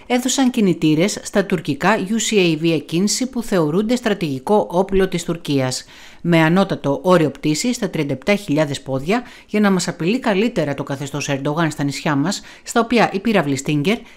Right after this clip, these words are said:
θα ήταν μια λύση για τα τουρκικά μη επανδρομένα αεροσκάφη.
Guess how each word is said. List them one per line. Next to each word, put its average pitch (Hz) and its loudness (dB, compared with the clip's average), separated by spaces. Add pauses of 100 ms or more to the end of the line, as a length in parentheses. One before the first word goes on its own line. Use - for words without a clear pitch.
θα - -2
ήταν 262 4
μια 254 6
λύση 170 0
για 247 0
τα 220 0
τουρκικά 185 -2
μη 226 2
επανδρομένα 202 2
αεροσκάφη. 139 -2